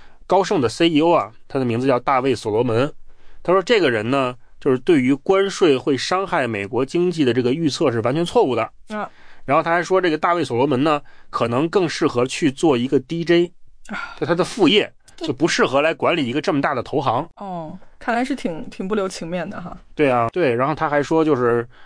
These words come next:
Speaker 1: 呃，外国的公司和外国的政府其实吸收了关税的大部分的成本。
Speaker 2: 啊，
Speaker 1: 说高盛，
Speaker 2: 啊。
Speaker 1: 呃，既误判了关税对市场的影响，又误判了关税政策本身。对高盛这边呢，就是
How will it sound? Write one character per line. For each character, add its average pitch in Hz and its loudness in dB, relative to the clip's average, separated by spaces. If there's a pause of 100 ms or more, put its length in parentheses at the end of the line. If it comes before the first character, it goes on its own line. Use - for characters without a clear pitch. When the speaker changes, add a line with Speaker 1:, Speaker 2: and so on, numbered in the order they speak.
(300)
Speaker 1:
呃， 123 2
外 160 2
国 120 0
的 123 2
公 135 0
司 143 0
和 127 2
外 147 2
国 120 0
的 135 2
政 139 0
府 107 -10
其 - -6
实 139 2
吸 - -2
收 160 2
了 139 2
关 147 2
税 139 0
的 110 0
大 139 0
部 113 -6
分 107 -2
的 104 -6
成 101 -10
本。 113 -2 (240)
Speaker 2:
啊， 214 -2
Speaker 1:
说 147 4
高 185 0
盛， 175 0
Speaker 2:
啊。 127 -10 (320)
Speaker 1:
呃， 120 2
既 196 0
误 185 2
判 147 0
了 113 -2
关 156 0
税 147 2
对 131 4
市 160 0
场 110 -4
的 104 -2
影 107 -2
响， 113 -2
又 120 2
误 160 4
判 131 0
了 107 -2
关 147 -2
税 139 2
政 139 -2
策 123 0
本 101 -4
身。 165 -2 (240)
对 202 -4
高 226 2
盛 220 -2
这 147 2
边 123 2
呢， 113 -2
就 117 -4
是 104 -4